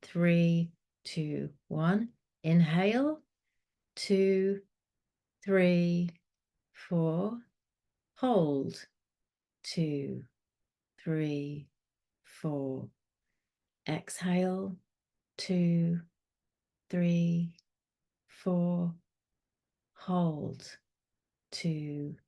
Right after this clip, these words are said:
three, four. Inhale through the nose, three, four. Hold, two, three, four.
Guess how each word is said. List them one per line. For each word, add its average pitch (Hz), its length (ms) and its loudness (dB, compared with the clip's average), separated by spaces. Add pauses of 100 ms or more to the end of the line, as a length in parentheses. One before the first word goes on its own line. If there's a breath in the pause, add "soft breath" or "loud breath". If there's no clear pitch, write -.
(760)
three, 147 640 -6 (960)
four. 135 500 -6 (840)
Inhale 165 480 0
through 170 200 -6
the 160 100 -4
nose, 196 880 -2 (600)
three, 196 640 0 (840)
four. 180 720 0 (1120)
Hold, 185 760 0 (920)
two, 180 720 0 (840)
three, 165 760 0 (800)
four. 165 720 0